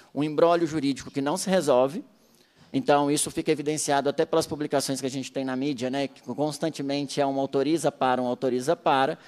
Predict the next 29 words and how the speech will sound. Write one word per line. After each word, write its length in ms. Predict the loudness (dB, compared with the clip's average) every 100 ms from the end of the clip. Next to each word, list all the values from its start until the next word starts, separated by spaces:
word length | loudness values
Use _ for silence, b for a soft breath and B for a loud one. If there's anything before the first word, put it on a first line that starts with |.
| B -4
e 80 | 0
a 20 |
gente 220 | 0 -2
fica 120 | -6 -8
esperando 440 | 0 4 4 4
uma 160 | 0 -2
resolução 440 | 0 -2 0 0
definitiva 600 | 0 0 -4 -2 0 2
desse 240 | 0 -2 0
caso, 400 | 4 4 2 -6 B B
pra 120 | -4
que 80 | 0
a 20 |
gente 220 | 0 0 2
possa 340 | 4 4 2
ali 180 | 2 2
aplicar, 520 | 2 0 -2 0 0
de 160 | -2 -10
fato, 520 | 0 2 2 -2 -10
os 180 | -6 -6
instrumentos 440 | -4 -4 -2 -2 -4
que 60 |
a 40 | -4
gente 220 | -4 -6
tem 160 | -6
disponível 580 | -6 -2 0 0 -2 -4 B B B _
pra 200 | 2 4
garantir 680 | 4 2 0 -6 -8 -10 _ b b _
a... 960 | 2 4 4 2 0 0 0 0 -4